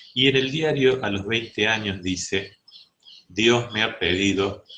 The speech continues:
que me convierta decidida y totalmente". A los veinte años dijo,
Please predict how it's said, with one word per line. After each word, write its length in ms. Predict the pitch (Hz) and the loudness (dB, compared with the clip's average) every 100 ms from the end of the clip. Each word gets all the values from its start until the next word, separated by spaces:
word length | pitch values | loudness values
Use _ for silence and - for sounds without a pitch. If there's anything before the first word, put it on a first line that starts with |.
| - - | -20 -10
que 120 | 82 | -4
me 220 | 90 87 | -4 -4
convierta 1080 | 92 82 85 85 120 117 101 - 92 98 - _ - - - | -2 -2 -2 0 2 2 -2 -6 -4 -6 -8 _ -20 -20 -14
decidida 1080 | 85 90 87 - 85 95 123 113 107 113 - - - | -4 -2 -2 -2 -2 2 2 2 -2 -4 -10 -18 -12
y 180 | 101 95 | -10 -10
totalmente". 1000 | - 92 - 117 117 95 80 85 85 - - - - | -8 -8 -4 0 0 0 -4 -8 -12 -14 -20 -18 -6
A 60 | 104 | -4
los 160 | 101 107 | -2 0
veinte 380 | 120 - 123 120 | -2 0 0 2
años 300 | 113 107 92 | 2 -2 -2
dijo, 640 | 104 101 110 104 - - | -2 -2 -2 -2 -2 -8